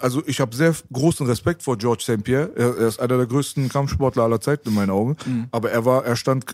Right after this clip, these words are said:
Speaker 1: hart in der Kritik damals, dass er so ein Lay-and-Prayer war. Das heißt, er hat sich quasi auf die Leute raufgelegt und hat halt gewartet und hat Punkte kassiert.
Speaker 2: Ja.
Speaker 1: Also ein klassischer Point-Fighter. Und, äh, solche Sachen, das ist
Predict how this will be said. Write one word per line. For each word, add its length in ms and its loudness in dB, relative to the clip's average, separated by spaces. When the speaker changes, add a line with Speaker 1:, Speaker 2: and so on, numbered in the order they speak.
Speaker 1:
hart 320 0
in 60 -2
der 80 0
Kritik 360 -6
damals, 360 0
dass 160 -6
er 60 0
so 100 0
ein 100 0
Lay-and-Prayer 680 2
war. 120 0
Das 140 -4
heißt, 140 -2
er 80 2
hat 100 -2
sich 200 -6
quasi 420 2
auf 140 -2
die 80 -2
Leute 240 2
raufgelegt 640 2
und 140 2
hat 160 0
halt 140 -2
gewartet 500 0
und 160 0
hat 220 -4
Punkte 300 4
kassiert. 440 -10
Speaker 2:
Ja. 300 -4
Speaker 1:
Also 180 4
ein 140 2
klassischer 420 -2
Point-Fighter. 640 0
Und, 340 0
äh, 220 2
solche 280 2
Sachen, 420 0
das 200 -2
ist 320 -8